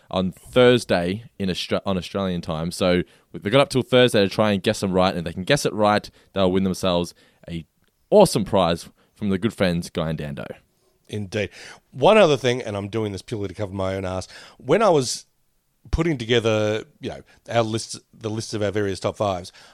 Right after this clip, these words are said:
Speaker 2: I thought, "I won't try to double up with, you
Speaker 1: I
Speaker 2: know,
Speaker 1: was
Speaker 2: what's
Speaker 1: similar,
Speaker 2: in"
Speaker 1: 'cause Insane Clown Posse
Speaker 2: Yeah.
Speaker 1: might have made my list, but I left it out 'cause I thought, "Guy's definitely gonna have that."
Speaker 2: Yes, yes. So, um,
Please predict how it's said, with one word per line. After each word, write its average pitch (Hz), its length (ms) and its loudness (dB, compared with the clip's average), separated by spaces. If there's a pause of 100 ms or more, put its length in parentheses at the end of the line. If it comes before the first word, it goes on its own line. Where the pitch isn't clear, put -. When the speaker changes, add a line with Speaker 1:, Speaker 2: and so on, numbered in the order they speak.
(160)
Speaker 2:
I 143 80 -2
thought, 160 340 0 (640)
"I 180 60 0
won't 202 220 0
try 254 160 0
to 226 100 2
double 135 360 2
up - 220 0 (460)
with, 110 300 -6
you 127 60 2
Speaker 1:
I 147 60 8
Speaker 2:
know, 160 60 6
Speaker 1:
was 165 80 4
Speaker 2:
what's - 40 -2
Speaker 1:
similar, 139 320 6
Speaker 2:
in" 98 40 -4
Speaker 1:
'cause 123 160 2
Insane 156 380 4
Clown 143 200 4
Posse 127 160 0
Speaker 2:
Yeah. 113 60 2
Speaker 1:
might 113 220 4
have 110 100 2
made 110 220 4
my 101 160 4
list, 95 260 0
but 98 80 -2
I 98 40 2
left 110 200 -2
it 107 60 2
out 98 80 2
'cause 101 160 -2
I - 20 -20
thought, 101 260 2 (180)
"Guy's 113 260 4
definitely 101 240 0
gonna 90 160 0
have 82 220 -6
that." 71 180 -10 (540)
Speaker 2:
Yes, 120 640 -4
yes. 98 220 -12
So, 117 460 -2
um, 117 320 -4